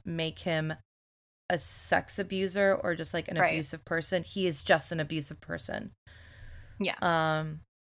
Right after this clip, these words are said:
Speaker 1: and what the authorities learned much later is that while out on the road,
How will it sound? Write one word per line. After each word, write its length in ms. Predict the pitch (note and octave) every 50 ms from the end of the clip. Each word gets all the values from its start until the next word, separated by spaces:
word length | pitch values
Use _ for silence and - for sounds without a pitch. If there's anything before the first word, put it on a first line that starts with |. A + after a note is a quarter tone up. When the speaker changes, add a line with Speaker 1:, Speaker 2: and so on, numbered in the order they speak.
| _ _ _ _ _ _ _ _ - - - -
Speaker 1:
and 480 | A#3 A#3 A#3 A#3 A#3 A#3 A#3 A3+ - C#4 - - _ _ -
what 280 | G#3+ G#3+ G#3+ G3+ -
the 100 | - G#3+
authorities 600 | G3+ G3 G3 - F#3+ F#3+ F#3+ F#3 F#3+ F3+ F3+ F3+
learned 460 | G3 F3+ F3 F3 F3+ F#3 F3+ D#3+ B3 -
much 320 | G#3 F#3 F3 D#3+ - -
later 360 | F3+ F3 F3 E3+ E3 E3 E3 D#3+
is 180 | D#3+ D#3+ -
that 400 | - F3 E3 D#3+ D#3 D#3 D3+ - - _ _ _ _ _ - C#3+ - _ _ _ _ _ _ -
while 240 | F3 E3+ E3+ E3+ -
out 220 | - - D3+ D3+ -
on 140 | - F3+ G3
the 80 | A3+ A#3
road, 460 | G#3+ G3 F#3 F3+ E3+ F3 G3+ A3+